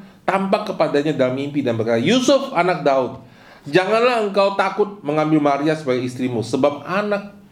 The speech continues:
yang di dalam kandungannya adalah dari Roh Kudus. Ia akan melahirkan anak laki-laki dan engkau akan menamakan dia Yesus, karena dialah yang akan menyelamatkan umatnya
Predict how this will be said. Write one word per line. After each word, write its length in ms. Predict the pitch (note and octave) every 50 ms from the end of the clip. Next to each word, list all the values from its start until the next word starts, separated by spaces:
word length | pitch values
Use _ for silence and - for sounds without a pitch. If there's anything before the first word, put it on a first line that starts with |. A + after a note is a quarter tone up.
| -
yang 160 | C#3+ C#3 C3+ B2
di 160 | A#2+ A2+ G#2+
dalam 320 | G#2+ G#2+ G#2+ A2 A2 A2+
kandungannya 720 | A2+ G#2+ G#2+ G2+ G2+ G2 F#2+ F#2+ G2 G2+ G2 F2+ E2 D#2 D#2+ - - - - - - - -
adalah 480 | - B2+ B2 A2+ A2 G2+ G#2 A2+ A#2
dari 160 | G#2+ G2 G2
Roh 160 | G2 F#2+ F2+ -
Kudus. 560 | - F#2+ F2+ F2 F2+ E2+ - - - - - - _ _ - - - - - -
Ia 240 | - D3 E3 G#3 G#3+
akan 120 | G#3+ A3+ A3
melahirkan 320 | G#3+ G3+ G3 F#3 G3 G3 F#3+ F#3+ - - - -
anak 320 | F3 G3 A3 A#3+ A3+ -
laki-laki 560 | F3 E3+ E3 E3+ E3 D#3 D3+ C#3+ - - F3+
dan 240 | E3 D3+ C#3+ C3+ C#3
engkau 160 | E3 E3 D#3+
akan 160 | D#3 D3+ C#3+
menamakan 480 | C#3+ C3+ C3 B2+ C3 C3 C3+ C3+ C3+ C3
dia 160 | C3 B2 B2
Yesus, 720 | A#2+ A2+ A2 A2 G#2+ G#2+ - - E2 - - - - - - - - - - - - _ -
karena 240 | A2 A#2+ C3 A#2+
dialah 420 | A#2+ A#2 A#2 B2 A#2+ A#2+ A#2+ A#2 A#2 - A#2 A2+
yang 160 | A2+ A2 G#2+
akan 160 | G#2+ G#2+ G#2+
menyelamatkan 800 | A2 G#2+ G#2 G2+ G2+ G#2 G#2 G#2 G2+ G#2+ G2+ G2 G#2 A2 - -
umatnya 560 | - C#3 C3+ C3 B2+ A2 A2 A2+ A2+ A2+ A2